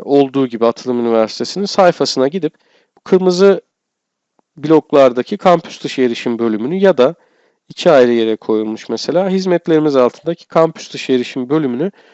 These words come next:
okuyup ayarlarınızı yapmanız gerekiyor. Ya da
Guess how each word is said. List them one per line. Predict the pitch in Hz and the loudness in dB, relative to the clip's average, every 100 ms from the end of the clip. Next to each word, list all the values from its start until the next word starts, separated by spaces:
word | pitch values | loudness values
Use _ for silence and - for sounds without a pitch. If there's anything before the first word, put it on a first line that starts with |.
| _ _ - | _ _ -4
okuyup | 202 - 160 _ _ _ _ - | -2 -2 -4 _ _ _ _ 0
ayarlarınızı | 170 170 143 131 127 143 202 233 _ | 4 6 6 2 0 -2 -4 -4 _
yapmanız | 165 170 165 165 156 | 0 0 0 0 0
gerekiyor. | 131 110 98 - 107 | -2 -4 -4 -10 -6
Ya | 110 151 | 0 2
da | 143 143 | 4 2